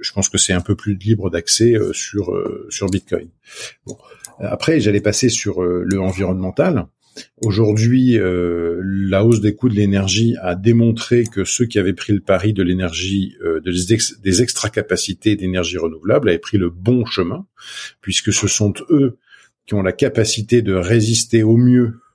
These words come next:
euh, à l'augmentation du coût de l'énergie, notamment par des prix qui sont assez stables. Et, euh, et ce sont eux qui sont en plus forte croissance, c'est-à-dire la proportion des mineurs en énergie,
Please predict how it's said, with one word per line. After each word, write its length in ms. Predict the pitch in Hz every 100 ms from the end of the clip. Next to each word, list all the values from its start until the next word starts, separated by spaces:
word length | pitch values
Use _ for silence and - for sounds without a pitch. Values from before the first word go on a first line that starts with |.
| _ 98
euh, 680 | 90 85 80 82 82 85 - -
à 80 | 90
l'augmentation 600 | 95 92 101 90 - 92
du 100 | 85
coût 160 | - 87
de 60 |
l'énergie, 500 | 87 78 82 92 180 _ - - _
notamment 320 | 92 92 90 90
par 200 | 78 80
des 160 | 80
prix 240 | - - 104
qui 120 | 85
sont 220 | - 78
assez 200 | 76 -
stables. 460 | - - 151 107 - _ - - - _
Et, 320 | - 98 98 95
euh, 600 | 87 85 82 78 80 - - -
et 60 |
ce 220 | - -
sont 240 | 90 - 95 - 151
eux 140 | 165
qui 160 | - -
sont 260 | 101 98 -
en 100 | 90
plus 180 | - 107
forte 380 | - 160 -
croissance, 400 | 113 117 113 160
c'est-à-dire 140 | - 82
la 80 | 78
proportion 840 | - 160 156 143 - - 131 123 - - - _
des 120 | 95 95
mineurs 600 | 113 117 120 110 85 90
en 180 | 90
énergie, 640 | 95 95 90 90 92 90 -